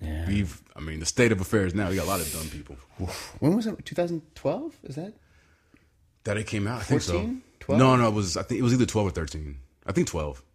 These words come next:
Speaker 1: Wow.
Speaker 2: Yeah.
Speaker 1: Wow.
Speaker 2: Hey, speaking of trailer, trailers.
Speaker 1: I didn't see it.
Speaker 2: I know. I want you to see something.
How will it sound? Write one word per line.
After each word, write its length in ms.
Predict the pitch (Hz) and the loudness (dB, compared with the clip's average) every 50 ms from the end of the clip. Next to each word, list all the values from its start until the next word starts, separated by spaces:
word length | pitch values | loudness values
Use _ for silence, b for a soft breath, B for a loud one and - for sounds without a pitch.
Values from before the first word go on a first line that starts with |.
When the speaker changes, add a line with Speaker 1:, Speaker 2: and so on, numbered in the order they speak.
| _ _ _ _ - | _ _ _ _ -10
Speaker 1:
Wow. 380 | 92 92 98 101 98 92 87 80 - _ _ _ - | -8 -4 -2 0 0 0 -2 -4 -6 _ _ _ -12
Speaker 2:
Yeah. 180 | 76 76 73 71 69 67 - _ _ - _ _ _ _ _ _ _ _ _ _ _ _ _ _ _ _ _ _ _ | -10 -8 -8 -10 -12 -14 -16 _ _ -20 _ _ _ _ _ _ _ _ _ _ _ _ _ _ _ _ _ _ _
Speaker 1:
Wow. 400 | - 104 113 123 110 92 85 78 - _ - _ _ _ _ _ _ _ _ _ _ _ _ _ - - - | -10 -8 -8 -6 -8 -8 -10 -12 -16 _ -20 _ _ _ _ _ _ _ _ _ _ _ _ _ -16 -12 -8
Speaker 2:
Hey, 140 | - 87 85 | -6 -6 -6
speaking 300 | 87 - - 92 87 90 | -6 -6 -6 -6 -4 -6
of 80 | 82 - | -6 -6
trailer, 280 | - 80 76 69 71 69 67 _ _ _ _ _ _ _ _ _ _ _ _ _ - | -8 -8 -8 -8 -10 -14 -16 _ _ _ _ _ _ _ _ _ _ _ _ _ -10
trailers. 520 | - 80 76 73 71 71 67 - - - _ _ _ _ _ _ _ _ _ - | -8 -6 -6 -6 -8 -10 -10 -14 -16 -20 _ _ _ _ _ _ _ _ _ -12
Speaker 1:
I 60 | 98 98 | -8 -8
didn't 160 | 92 90 90 | -8 -6 -6
see 80 | - | -8
it. 200 | - - - _ - - _ _ _ _ _ _ _ - | -10 -10 -12 _ -20 -20 _ _ _ _ _ _ _ -12
Speaker 2:
I 100 | - 78 | -8 -6
know. 260 | 82 85 80 76 69 65 65 - b b b b b b b b b b b _ _ _ _ _ _ _ - | -4 -4 -4 -6 -6 -10 -12 -16 b b b b b b b b b b b _ _ _ _ _ _ _ -12
I 80 | - 78 | -10 -8
want 200 | 78 85 69 - | -6 -6 -6 -6
you 60 | 82 | -6
to 80 | 76 73 | -6 -8
see 160 | - 80 76 | -8 -8 -10
something. 320 | - - 67 67 - 69 | -10 -12 -14 -16 -18 -20